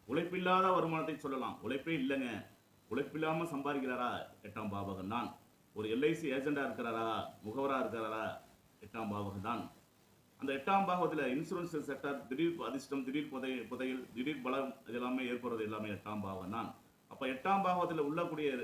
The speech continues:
கிரக அமைப்புகள், அதுல என்ன மாதிரி தொழில் அமைப்புகள் இருக்கும் அப்படின்னு, அப்படின்னு பார்க்கும்போது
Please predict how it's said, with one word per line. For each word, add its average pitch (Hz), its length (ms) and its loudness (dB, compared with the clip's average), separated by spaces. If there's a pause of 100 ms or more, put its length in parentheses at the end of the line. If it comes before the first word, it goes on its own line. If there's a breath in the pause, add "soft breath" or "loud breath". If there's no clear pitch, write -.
(360)
கிரக 135 260 -2
அமைப்புகள், 127 440 -2
அதுல 110 220 -2
என்ன 131 160 2
மாதிரி 147 320 -2
தொழில் 123 200 -2
அமைப்புகள் 113 340 -4
இருக்கும் 104 220 -6
அப்படின்னு, 98 240 -2
அப்படின்னு 98 200 -4
பார்க்கும்போது 95 400 -6